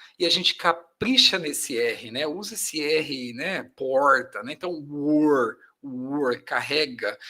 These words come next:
Então, se eu tenho o presente, eu tenho o passado. Olha aqui, ó, verbo to be no presente. Am, is é o was.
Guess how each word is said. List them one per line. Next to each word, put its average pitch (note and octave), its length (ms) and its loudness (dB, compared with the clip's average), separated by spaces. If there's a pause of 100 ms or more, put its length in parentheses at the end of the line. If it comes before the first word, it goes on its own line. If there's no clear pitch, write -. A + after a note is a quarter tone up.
(220)
Então, B3 180 -2
se - 120 0
eu G#3 60 4
tenho D3 240 -2
o B2 40 -4
presente, D3+ 480 -2
eu F#3 40 -12
tenho G#3+ 180 -8
o - 40 -16
passado. F#3+ 720 0 (320)
Olha C#3+ 140 0
aqui, - 140 0
ó, G#2+ 100 4
verbo D3+ 300 2
to D#3 120 -8
be D#3+ 120 -6
no A#3 100 -6
presente. D#3 580 -4
Am, G#3+ 240 -2
is D#4 280 -2 (120)
é - 80 -6
o F4+ 120 2
was. F3+ 480 2